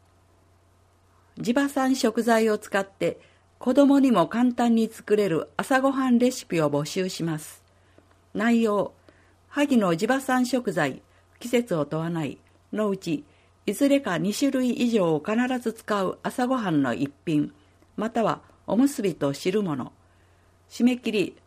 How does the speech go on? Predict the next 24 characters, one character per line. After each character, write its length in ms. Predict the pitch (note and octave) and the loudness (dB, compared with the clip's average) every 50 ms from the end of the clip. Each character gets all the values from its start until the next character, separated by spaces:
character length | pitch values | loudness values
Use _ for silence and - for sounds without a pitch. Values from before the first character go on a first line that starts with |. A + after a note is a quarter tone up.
| _ _ | _ _
九 100 | - D4 | -2 0
月 300 | C#4 C4 B3 B3 - D3+ | 2 2 0 -2 -2 -2
三 160 | D3+ D#3 D3 | -2 -2 -2
日 220 | - - - A3 A#3 | -4 -6 -6 -6 -6
金 300 | - - A3+ A3 A3 G#3+ | -4 -2 0 0 0 0
曜。 280 | G3 E3 C#3 A#2+ A#2+ - _ _ _ _ _ _ _ - | -2 -2 -2 -4 -6 -12 _ _ _ _ _ _ _ -4
申 160 | - A#3+ C4 B3+ | 0 0 0 0
し 100 | B3+ - | -4 -4
込 160 | - - A3+ | -2 0 0
み、 280 | A3+ A3 F#3+ - - - _ _ _ _ - | 0 0 -2 -4 -8 -12 _ _ _ _ 0
健 260 | B3 C4+ C4+ C4 C#4 | 2 4 4 2 2
康 200 | - C4 B3 A#3+ | 2 2 2 2
増 200 | F#3+ G#3+ G#3+ G#3+ | 2 2 2 2
進 280 | G#3 - - G3 G3 F3+ | 0 -2 -4 -6 -6 -6
課。 260 | - F3+ D#3+ - - _ _ _ - - _ _ _ | -6 -6 -6 -6 -8 _ _ _ -20 -20 _ _ _
電 320 | - - G3 A3 A3+ G#3+ G#3+ | -6 0 0 0 2 0 0
話、 220 | G#3 F#3+ - - - _ - | -2 -2 -4 -4 -8 _ -2
二 240 | G#3 A#3+ C4+ C4+ C4+ | 2 4 4 4 4
六 240 | C#4 C4+ C4+ - F3 | 2 -2 -2 -2 -2
の 260 | E3+ D3+ C#3 - - | 0 0 0 0 2
零 240 | E3+ A3 B3+ B3+ A#3+ | 2 2 2 2 0
五 300 | A#3+ A#3 G#3+ E3 C3 C#3+ | 0 0 0 0 0 -2
一 320 | D#3 D3+ - - F#3 F#3+ | -4 -8 -8 -6 -6 -6
一。 340 | F3 D3 - - B2+ G2+ | -6 -8 -10 -14 -14 -14